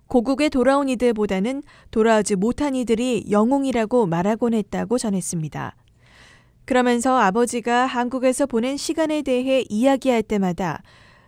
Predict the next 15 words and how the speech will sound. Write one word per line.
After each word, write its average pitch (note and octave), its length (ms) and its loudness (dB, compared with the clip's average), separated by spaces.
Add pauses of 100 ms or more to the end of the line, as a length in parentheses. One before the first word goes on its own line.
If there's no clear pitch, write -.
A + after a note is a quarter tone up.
전사한 C4+ 520 0
친구들과 G#3+ 800 -2 (240)
전쟁 G#3+ 520 2
중 B3 160 -2
희생들에 C4+ 720 -2
대해 G3+ 440 0
말했다고 F3+ 680 -4
덧붙였습니다. F3 920 -8 (1000)
한국의 B3+ 520 4
황교안 C#4+ 640 0
총리는 C4 580 0
펜스 E4 340 0
부통령에게 A3 960 0 (280)
그의 A#3 180 4
아버지가 G#3 640 2